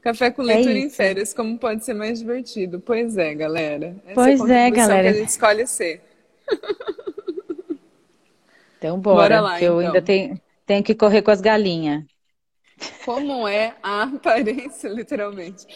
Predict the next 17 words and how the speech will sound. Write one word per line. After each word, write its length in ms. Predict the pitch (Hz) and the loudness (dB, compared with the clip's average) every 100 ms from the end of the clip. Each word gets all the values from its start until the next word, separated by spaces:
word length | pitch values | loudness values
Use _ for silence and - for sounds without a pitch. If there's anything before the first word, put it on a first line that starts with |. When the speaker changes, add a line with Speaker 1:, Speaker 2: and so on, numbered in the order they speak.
| - | -12
Speaker 1:
É 140 | - 214 | 0 4
a 100 | 214 | 4
aparência 580 | 220 233 262 311 - | 4 2 4 2 2
da 220 | 349 302 359 | 0 0 -4
vergonha. 840 | 226 415 277 220 277 285 - 277 | -4 -6 -4 -6 -6 -6 -8 -10
<laughs> 100 | 320 - 349 415 415 - - 554 539 523 - 508 - 466 - 466 - 427 427 - 359 - 339 - 339 - - - - - - 254 _ _ _ _ - 698 571 - - - 508 - - - 403 _ | -10 -12 -12 -10 -8 -6 -6 -8 -10 -10 -10 -10 -10 -12 -10 -12 -10 -12 -12 -14 -18 -16 -20 -16 -16 -16 -18 -18 -18 -20 -20 -20 _ _ _ _ -12 -6 -6 -8 -12 -8 -6 -8 -14 -16 -16 _
Quando 320 | - 440 480 | -4 -2 -2
se 180 | 440 370 | 2 2
trata 460 | 359 247 233 302 247 | 4 2 2 2 -2
de 240 | 240 294 - | -4 -8 -10
compreender 1400 | - 311 415 359 302 269 240 214 208 247 285 269 220 240 - 359 415 285 _ _ _ _ _ - | -8 -6 -8 -10 -10 -8 -10 -10 -6 -4 -4 -6 -8 -12 -16 -18 -14 -16 _ _ _ _ _ -16
como 280 | 339 403 | -14 -12
podemos 640 | 370 277 220 233 226 214 196 | -10 -10 -6 -8 -8 -14 -12
nos 180 | 220 | -12
defender 640 | 185 214 - 240 202 180 175 | -8 -8 -8 -12 -10 -8 -10
da 100 | 156 | -10
vergonha, 800 | 160 143 135 170 190 175 143 | -12 -12 -8 -6 -4 -8 -10